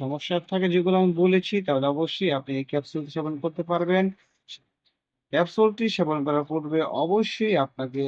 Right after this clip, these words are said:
একজন স্বাস্থ্যসেবা কর্মী, রেজিস্টারকৃত অথবা একজন বিশেষজ্ঞ ডাক্তারের সাথে আলোচনা করে এই ক্যাপসুলটি সেবন করবেন।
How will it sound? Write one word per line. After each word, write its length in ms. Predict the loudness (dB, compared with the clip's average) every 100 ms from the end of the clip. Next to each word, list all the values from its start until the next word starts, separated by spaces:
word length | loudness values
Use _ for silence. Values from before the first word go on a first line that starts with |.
| -4
একজন 300 | -6 -4 -4 -4 -8 _ _ _ _ -16
স্বাস্থ্যসেবা 760 | -8 -6 -6 -4 -2 0 0 0
কর্মী, 340 | 2 4 4 4 0 _ _ -4 0
রেজিস্টারকৃত 680 | 2 0 0 -6 -4 -4 -2 -2 -2
অথবা 260 | -4 -2 0
একজন 200 | -2 -2 -2
বিশেষজ্ঞ 320 | -2 0 0 2 -2
ডাক্তারের 320 | -4 -8 -6
সাথে 160 | -10 -4 -2
আলোচনা 360 | 0 0 -2 0
করে 140 | 0 2 0
এই 60 | 0
ক্যাপসুলটি 440 | -4 0 -2 0 -2
সেবন 240 | -4 -4 -4
করবেন। 380 | -6 -4 -2 -2